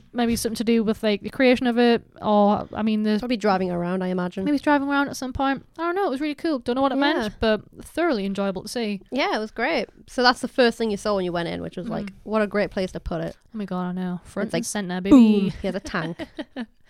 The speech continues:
Speaker 1: Um, well, the show on the ground floor of the auxiliary was called Autonomy,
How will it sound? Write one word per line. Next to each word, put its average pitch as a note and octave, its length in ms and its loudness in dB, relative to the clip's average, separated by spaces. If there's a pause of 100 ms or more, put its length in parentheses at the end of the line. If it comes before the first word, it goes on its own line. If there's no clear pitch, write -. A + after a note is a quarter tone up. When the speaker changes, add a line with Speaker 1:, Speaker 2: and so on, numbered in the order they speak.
(500)
Speaker 1:
Um, A3+ 480 -2
well, B3 180 0
the B3 380 0
show E4 640 0
on C#4 180 -2
the B3+ 80 -6
ground C4+ 300 0
floor G3+ 260 0
of G3 80 -6
the G#3 120 -2
auxiliary G3 500 -2
was G3 180 -6
called G3 340 -6
Autonomy, F#3+ 680 -4